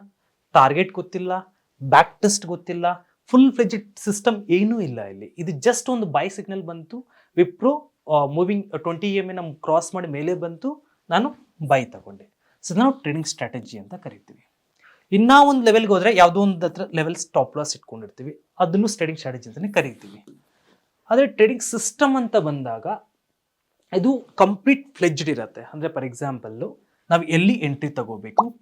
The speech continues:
ನಮ್ಮ ಎಂಟ್ರಿ ಡಿಫೈನ್ಡ್ ಆಗಿರತ್ತೆ and ನಮ್ಮ ರಿಸ್ಕ್ and ರಿವಾರ್ಡ್. So ರಿಸ್ಕ್ and ರಿವಾರ್ಡ್ ಅಂತ ಬಂದಾಗ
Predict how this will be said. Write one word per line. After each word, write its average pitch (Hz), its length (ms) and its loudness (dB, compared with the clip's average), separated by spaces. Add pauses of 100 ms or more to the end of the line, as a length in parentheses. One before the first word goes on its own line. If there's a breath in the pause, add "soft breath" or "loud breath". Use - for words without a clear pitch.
(160)
ನಮ್ಮ 139 160 -6
ಎಂಟ್ರಿ 143 260 -6
ಡಿಫೈನ್ಡ್ 143 500 -10
ಆಗಿರತ್ತೆ 113 680 -12 (300)
and 151 140 0
ನಮ್ಮ 147 220 -4
ರಿಸ್ಕ್ 139 560 -6 (540)
and 247 280 -4
ರಿವಾರ್ಡ್. 113 420 -8 (880)
So 165 180 2
ರಿಸ್ಕ್ 202 320 2
and 208 100 -2
ರಿವಾರ್ಡ್ 180 300 2
ಅಂತ 175 180 -6
ಬಂದಾಗ 120 460 -10